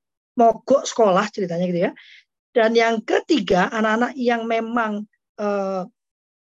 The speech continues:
karena kondisinya harus keluar dari satuan pendidikan-satuan pendidikan ini, ya, maka, eh, eh, belum tentu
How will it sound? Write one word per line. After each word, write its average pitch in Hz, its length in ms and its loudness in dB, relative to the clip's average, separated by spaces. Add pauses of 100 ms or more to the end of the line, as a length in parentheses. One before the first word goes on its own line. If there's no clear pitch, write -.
(200)
karena 254 340 -4
kondisinya 214 720 -4 (320)
harus 185 500 0
keluar 240 400 0
dari 208 480 -6 (220)
satuan 226 400 -6
pendidikan-satuan 190 720 -8
pendidikan 180 460 -6
ini, 247 400 -2 (420)
ya, 202 240 -2 (480)
maka, 277 640 0
eh, 208 680 0 (440)
eh, 196 480 2 (960)
belum 294 400 -2
tentu 359 560 -4